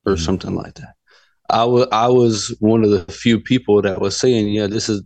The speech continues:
Speaker 1: this Eagles team is legit." Um, but I didn't pick them to win the Super Bowl, and I should have picked them to win the Super Bowl.
Speaker 2: Mm.
Speaker 1: Um, but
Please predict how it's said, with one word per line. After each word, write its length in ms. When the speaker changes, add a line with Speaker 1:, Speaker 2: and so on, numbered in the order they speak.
Speaker 1:
this 300
Eagles 280
team 260
is 180
legit." 460
Um, 600
but 500
I 100
didn't 280
pick 200
them 180
to 80
win 160
the 80
Super 280
Bowl, 260
and 120
I 60
should 200
have 140
picked 180
them 100
to 80
win 120
the 80
Super 280
Bowl. 200
Speaker 2:
Mm. 160
Speaker 1:
Um, 380
but 440